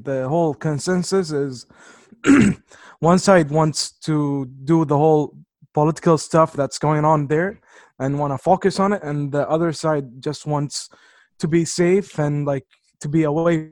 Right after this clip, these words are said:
from cor-, coronavirus. So, like, even, like, yesterday, like, a huge, like, piece o-, of the Lakers, uh, team, uh,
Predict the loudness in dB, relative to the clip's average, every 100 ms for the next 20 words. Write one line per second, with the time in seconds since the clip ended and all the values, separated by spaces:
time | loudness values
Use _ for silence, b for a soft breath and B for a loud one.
0 | -8 -8 -6 -8 -8 -4 -2 -2 -4 -8
1 | -10 -18 -14 -10 -10 -10 -12 -16 b b
2 | b b b _ -20 -8 -8 -8 -4 -2
3 | 2 2 4 2 2 -2 0 0 2 2
4 | 2 0 -2 -4 0 2 2 0 -4 -20
5 | _ _ -20 -14 -10 -10 -8 -2 -2 0
6 | -2 0 -4 -2 0 0 0 -2 -4 -8
7 | -6 -4 -6 -6 -6 -6 -8 -6 -4 -4
8 | -6 -8 -10